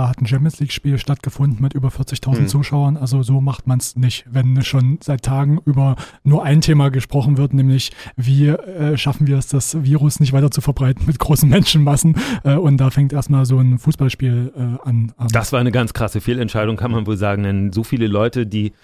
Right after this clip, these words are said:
Speaker 3: zu etwas, äh, sich treffen, was einfach nicht zwingend notwendig ist in diesen Zeiten, ne? Man
Speaker 1: Europa,
Speaker 3: muss
Speaker 1: europaweite Veranstaltung vor allem, ja.
Speaker 3: Ja, richtig. Man muss jetzt einfach überlegen, worauf kann man verzichten? Das sagen ja alle Experten. Welche Sachen sind nicht unbedingt zwingend?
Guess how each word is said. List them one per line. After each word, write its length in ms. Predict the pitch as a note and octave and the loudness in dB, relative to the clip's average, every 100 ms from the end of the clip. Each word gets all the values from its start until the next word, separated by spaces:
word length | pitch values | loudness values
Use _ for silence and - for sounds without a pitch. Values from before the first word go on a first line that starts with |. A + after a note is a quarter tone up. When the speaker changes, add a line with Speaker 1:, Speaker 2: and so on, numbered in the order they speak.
| _ _ _ | _ _ _
Speaker 3:
zu 140 | - C#3 | -6 -4
etwas, 420 | B2+ B2+ - - | -2 -4 -4 -10
äh, 220 | C3 A2+ A2+ C3+ | -4 -2 -2 -6
sich 240 | - A2+ - | -6 -6 -6
treffen, 380 | - B2+ - A#2+ | -4 -4 -2 -2
was 240 | A#2 - - _ _ | -4 -8 -18 _ _
einfach 300 | C#3+ C3 B2+ | -8 -4 -2
nicht 340 | C3 D3+ - - - | 0 -2 -8 -20 -8
zwingend 340 | D3 C#3+ - | -4 -2 -2
notwendig 460 | C3 - C3 D#3 - | -4 -2 -2 -2 -6
ist 160 | A#2+ | -6
in 100 | A2+ | -4
diesen 220 | F#2+ F#2+ | -4 -4
Zeiten, 260 | F#2+ F#2 F2 | -4 -4 -2
ne? 100 | G2 | 0
Man 100 | C#3 | 2
Speaker 1:
Europa, 140 | A2+ B2+ | 2 0
Speaker 3:
muss 120 | C#3+ - _ | -2 -8 _
Speaker 1:
europaweite 560 | D3 C3+ D3+ C3+ B2 A#2 | -2 0 0 0 -2 -4
Veranstaltung 460 | C#3 B2+ C3 A#2+ | -6 -6 -4 -4
vor 160 | A2+ C#3 | -4 -6
allem, 180 | A#2+ A#2 | -6 -4
ja. 140 | A#2+ G#2 | -6 -4
Speaker 3:
Ja, 120 | A#2 | -2
richtig. 260 | A#2 B2 A2+ | -2 -2 -2
Man 120 | A2+ | 0
muss 120 | A#2+ | -2
jetzt 180 | C3+ A#2+ | -2 -4
einfach 220 | B2+ A2+ | -4 -4
überlegen, 500 | A2+ A2+ A#2 B2 A#2 | -2 -2 -2 -2 -2
worauf 300 | G#2+ A#2 A2+ | -2 -2 -4
kann 180 | - A2+ | -4 -4
man 200 | C#3 D3+ | -2 -4
verzichten? 540 | D3+ D3 D#3+ D#3 F3 D3+ | -6 -6 -8 -8 -8 -8
Das 120 | A2+ | -6
sagen 220 | B2 A#2 | -4 -4
ja 80 | A2 | -4
alle 180 | A2 A#2+ | -2 -4
Experten. 640 | A#2 - A2 A#2 B2 A#2 | -4 -6 -6 -6 -4 -4
Welche 220 | G#2+ G2+ | -4 -4
Sachen 240 | A2 A2 A2 | -6 -4 -4
sind 180 | G#2+ B2 | -4 -6
nicht 160 | B2 | -8
unbedingt 460 | D3 B2 A#2 A#2 - | -6 -4 -4 -4 -6
zwingend? 400 | B2 A#2+ B2+ | -6 -4 -4